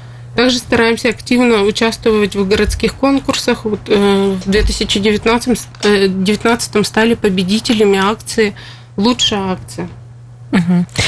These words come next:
Speaker 2: Ну, вообще, кто обращается, скажем так? Вот как вас вообще найти, как вас люди находят? Ну, так вот,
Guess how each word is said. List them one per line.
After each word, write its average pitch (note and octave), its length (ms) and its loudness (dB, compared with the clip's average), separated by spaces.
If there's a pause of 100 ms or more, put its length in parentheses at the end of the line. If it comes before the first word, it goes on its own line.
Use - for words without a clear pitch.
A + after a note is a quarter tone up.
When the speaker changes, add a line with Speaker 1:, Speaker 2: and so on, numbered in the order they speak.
(160)
Speaker 2:
Ну, A3+ 220 2
вообще, A3 260 0
кто D4 400 0
обращается, F#3 800 2
скажем F3 400 2
так? A#3 220 -2
Вот F#3 100 0
как D4+ 180 0
вас G#3 140 2
вообще - 220 0
найти, G3 260 2
как A3+ 160 -2
вас G#3+ 160 0
люди G#3 220 4
находят? D#3 600 0 (200)
Ну, F3+ 100 4
так G#3 220 0
вот, F3+ 120 0